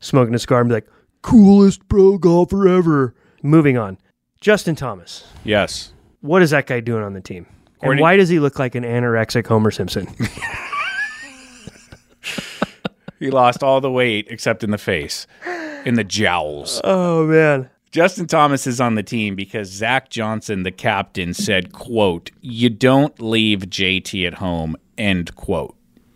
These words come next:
Speaker 2: I guess that's analytical.
Speaker 1: Well,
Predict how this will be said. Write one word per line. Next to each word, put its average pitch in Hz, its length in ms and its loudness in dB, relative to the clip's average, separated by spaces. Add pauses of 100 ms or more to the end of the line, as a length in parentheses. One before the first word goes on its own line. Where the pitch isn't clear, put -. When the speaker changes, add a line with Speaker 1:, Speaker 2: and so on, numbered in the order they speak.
(640)
Speaker 2:
I 87 120 -6
guess 90 180 -8
that's 117 260 -2
analytical. 92 680 -6 (220)
Speaker 1:
Well, 139 340 0